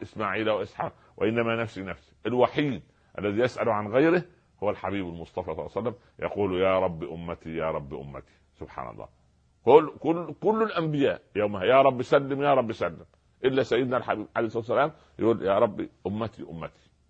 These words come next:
حتى يسجد تحت العرش ويفتح الله عليه من محامده الكثير،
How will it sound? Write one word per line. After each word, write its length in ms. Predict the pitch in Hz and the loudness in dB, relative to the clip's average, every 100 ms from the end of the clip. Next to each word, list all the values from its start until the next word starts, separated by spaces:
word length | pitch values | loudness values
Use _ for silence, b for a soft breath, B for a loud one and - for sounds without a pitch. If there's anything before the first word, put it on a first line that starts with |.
| _ _ _ - 71 - | _ _ _ -12 -8 -8
حتى 240 | 92 87 | -6 0
يسجد 380 | 104 120 110 107 b b b b _ - | 2 2 -2 -4 b b b b _ -8
تحت 220 | 73 - | -8 -6
العرش 420 | 82 92 90 - b b | 2 2 2 -4 b b
ويفتح 360 | 80 90 - 85 | -6 -6 -6 -6
الله 360 | 85 104 98 | 0 2 2
عليه 340 | 87 95 107 98 | 0 -2 -2 -4
من 120 | 90 | -6
محامده 500 | 90 - 95 127 113 | -8 -6 -4 -2 -2
الكثير، 520 | 92 95 117 156 135 | -4 -8 -4 0 -2